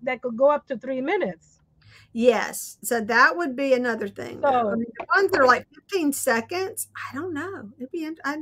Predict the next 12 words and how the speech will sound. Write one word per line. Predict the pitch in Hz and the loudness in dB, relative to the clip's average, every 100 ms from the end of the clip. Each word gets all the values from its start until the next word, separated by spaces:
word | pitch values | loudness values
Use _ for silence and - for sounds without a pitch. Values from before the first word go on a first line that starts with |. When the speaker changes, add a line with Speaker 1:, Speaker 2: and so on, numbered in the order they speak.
| 285 | -10
Speaker 2:
I | 277 | -12
haven't | 302 302 | -12 -12
really | - 285 262 | -14 -10 -10
looked | 269 254 | -10 -12
into | 311 285 | -14 -12
all | 226 226 | -12 -14
that. | - 247 277 | -18 -14 -4
Speaker 1:
I | |
was | 302 | -2
just | 330 311 | -2 -4
curious. | - 294 320 359 226 208 - | -4 -2 0 0 -2 -4 -8
Like, | 226 220 240 | -12 -6 -6